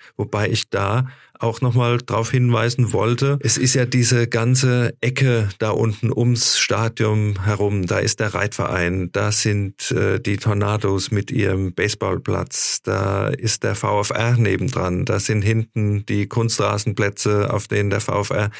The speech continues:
trainiert. Also es wäre ja wirklich genug Fläche da, um das einfach mal vernünftig zu ordnen und da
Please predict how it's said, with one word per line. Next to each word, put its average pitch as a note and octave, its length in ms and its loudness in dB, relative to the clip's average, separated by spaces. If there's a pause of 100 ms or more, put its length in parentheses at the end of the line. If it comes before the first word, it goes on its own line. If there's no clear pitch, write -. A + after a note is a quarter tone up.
(280)
trainiert. G#2+ 460 2
Also G2+ 260 0
es G2+ 280 0
wäre G2+ 200 2
ja A#2 300 0
wirklich A2 480 -2
genug A2 400 0
Fläche A2 400 0
da, G2+ 300 0
um A2+ 240 2
das A2 180 0
einfach A2 400 -2
mal A2+ 160 0
vernünftig A#2 720 0
zu - 160 -2
ordnen A#2 420 2
und A2+ 300 0
da G#2+ 280 0